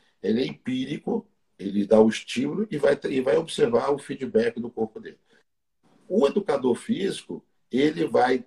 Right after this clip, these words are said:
ele não vivenciou aquela prática, mas ele vai, pelos estudos dele, vai colocar no, no, em,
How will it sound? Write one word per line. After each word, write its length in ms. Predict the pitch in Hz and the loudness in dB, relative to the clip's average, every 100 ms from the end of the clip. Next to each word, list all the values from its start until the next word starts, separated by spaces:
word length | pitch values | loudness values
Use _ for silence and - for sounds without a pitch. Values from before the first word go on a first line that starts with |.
| - | -6
ele 280 | 110 120 127 | -2 0 -2
não 320 | 120 135 180 | 0 0 2
vivenciou 720 | 151 113 123 117 - 104 107 | 0 0 -2 -4 -4 0 0
aquela 300 | - 92 - | 0 -6 -6
prática, 720 | - 95 98 113 - 127 113 _ _ _ - | -4 -4 -4 -4 -6 -6 -6 _ _ _ -10
mas 260 | - 107 | -2 -2
ele 140 | 131 135 | 0 -2
vai, 260 | 107 - - _ _ _ _ - | 0 -2 -4 _ _ _ _ -2
pelos 320 | 117 120 107 | 2 2 0
estudos 600 | 113 - - 131 - - | -4 -8 -6 -6 -4 0
dele, 220 | 107 117 | 2 2
vai 140 | 127 131 | 2 2
colocar 760 | 156 151 - 117 135 143 147 _ _ - - | 2 2 0 -2 0 -2 -4 _ _ -20 -6
no, 300 | 117 131 165 | -2 0 -2
no, 280 | 175 185 220 _ _ - - 131 _ _ _ _ _ _ _ - | -4 -4 -4 _ _ -20 -10 -10 _ _ _ _ _ _ _ -6
em, 460 | 151 151 262 240 | -4 -4 -6 -8